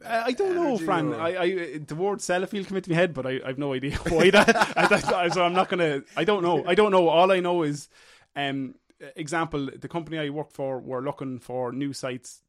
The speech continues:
Speaker 1: not in Dublin. Navan was one of them. Drogheda was one of them. Dundalk was one of them. It's always north of Dublin because you have a guaranteed power supply.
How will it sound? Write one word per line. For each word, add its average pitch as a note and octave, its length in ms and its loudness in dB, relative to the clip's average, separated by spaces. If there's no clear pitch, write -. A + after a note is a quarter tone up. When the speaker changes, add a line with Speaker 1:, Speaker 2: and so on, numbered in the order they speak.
Speaker 1:
not C#3 260 -8
in B2 80 -10
Dublin. B2 340 -10
Navan C#3+ 400 -4
was C3 100 -12
one C#3+ 160 -8
of C3+ 60 -10
them. C#3 220 -8
Drogheda C3 380 -4
was A#2+ 160 -12
one B2+ 200 -8
of B2 80 -12
them. B2 300 -10
Dundalk C3+ 460 -4
was B2 120 -14
one A#2+ 140 -10
of B2 80 -12
them. C3 180 -16
It's C3 140 -12
always C#3+ 560 -2
north C#3 320 -6
of B2+ 80 -20
Dublin C3 280 -8
because - 260 -14
you B2 60 -14
have A2+ 40 -18
a B2 40 -14
guaranteed B2+ 460 -10
power B2+ 260 -10
supply. A#2+ 360 -14